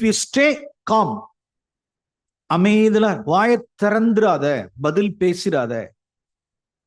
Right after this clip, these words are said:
அந்த அதிபதி புருஷனா இருக்கலாம், மேலதிகாரியா இருக்கலாம். யாரோ மனுஷருடைய கோபம் உன்மேல் எழும்பும் பொழுது,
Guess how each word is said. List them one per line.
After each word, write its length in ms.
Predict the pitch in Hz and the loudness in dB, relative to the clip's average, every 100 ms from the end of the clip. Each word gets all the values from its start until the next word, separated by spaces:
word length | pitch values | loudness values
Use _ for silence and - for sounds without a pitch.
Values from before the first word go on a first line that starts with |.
| _ _ | _ _
அந்த 320 | - 143 156 165 | -6 -2 0 2
அதிபதி 520 | 196 214 226 247 226 - _ _ 254 | 2 2 2 -2 -6 -18 _ _ -2
புருஷனா 280 | 262 262 262 | -2 -2 -2
இருக்கலாம், 440 | 185 139 107 101 _ _ _ _ _ _ _ _ _ _ _ _ _ _ _ _ _ _ _ 156 | -2 -4 -8 -12 _ _ _ _ _ _ _ _ _ _ _ _ _ _ _ _ _ _ _ 0
மேலதிகாரியா 600 | 208 233 190 190 180 170 | 2 4 2 2 0 0
இருக்கலாம். 420 | 143 135 107 113 _ _ - - _ _ _ _ _ _ _ _ _ _ _ _ _ _ _ | -4 -6 -10 -12 _ _ -20 -20 _ _ _ _ _ _ _ _ _ _ _ _ _ _ _
யாரோ 400 | 147 185 302 240 | -2 0 0 0
மனுஷருடைய 680 | 165 262 - 294 254 214 220 | 0 0 -2 -2 0 0 0
கோபம் 400 | 240 269 269 180 | 2 2 2 2
உன்மேல் 380 | 185 208 262 | 2 2 4
எழும்பும் 460 | 214 196 254 247 208 | 4 4 2 0 0
பொழுது, 540 | 175 160 160 113 - | 2 2 2 0 -6